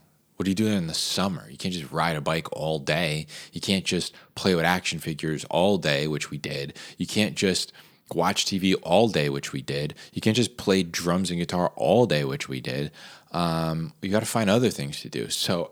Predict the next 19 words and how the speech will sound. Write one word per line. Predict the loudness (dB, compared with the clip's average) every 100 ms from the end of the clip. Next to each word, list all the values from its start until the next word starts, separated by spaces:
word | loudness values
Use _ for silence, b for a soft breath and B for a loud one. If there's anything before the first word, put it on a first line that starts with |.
| -4
<laughs> | -4 -2
I | -2 -2
remember | -6 -4 -6 -6 -6
we | -4
used | -4 -6 -6
to, | -6 -6 B B B B B B
we | -8
figured | 2 4 6
out | 4 2
that | 0
you | 0
could | 0 -4
leave, | 2 4 4 0 B B B B B B
we | 4
had | 6
a | 6
deactivated | 6 6 6 4 2 2 2
cell | 2 0
phone, | 0 -8 -14